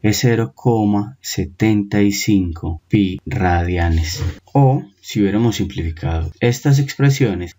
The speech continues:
podría llegar a que X es igual a tres cuartos de pi radian.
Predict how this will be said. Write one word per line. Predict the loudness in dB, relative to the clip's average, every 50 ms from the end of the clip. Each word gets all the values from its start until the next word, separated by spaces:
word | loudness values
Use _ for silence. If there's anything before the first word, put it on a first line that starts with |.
| _
podría | -2 2 2 2 2 2 2
llegar | 0 0 -2 -4 -6 -10 -10 -12 -12 -8
a | -4 -4 -4 -4 -4
que | -4 -2 0 0 0 0 0
X | -2 -4 -6 -10 -12 -12 -12 -12 -14 _
es | _ -2 -2 -2 0 0
igual | 0 0 0 0 -2 -2 -2 -2 -4 -4 -8 -12 _ _ _
a | -4 -4 -4 -4 -2
tres | -2 -2 -2 -2 -4 -6
cuartos | -2 0 0 0 0 -2 -6 -10 -12 -12 -12 -12 -12 -16 -20 _ _ _ _ _ _ _ _
de | -4 -4 -4 -4 -4 -4
pi | -2 -2 0 -2 -2 -6 -10 _ _ _ -10
radian. | -6 -4 -2 0 0 2 2 2 0 0 -2 -6